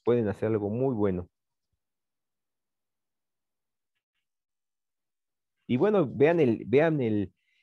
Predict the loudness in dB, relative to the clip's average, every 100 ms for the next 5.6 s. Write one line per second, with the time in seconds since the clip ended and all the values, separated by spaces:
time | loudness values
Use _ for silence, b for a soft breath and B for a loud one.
0 | _ -4 -2 0 -2 -6 -6 -8 -12 _
1 | -6 -4 -4 -6 -10 -6 -4 -4 -4 -6
2 | -10 _ _ _ _ _ _ _ -6 -2
3 | 0 0 0 0 -2 -2 -2 0 0 0
4 | -4 -6 -8 -6 -2 0 0 0 -6 -4
5 | 0 2 2 0 -4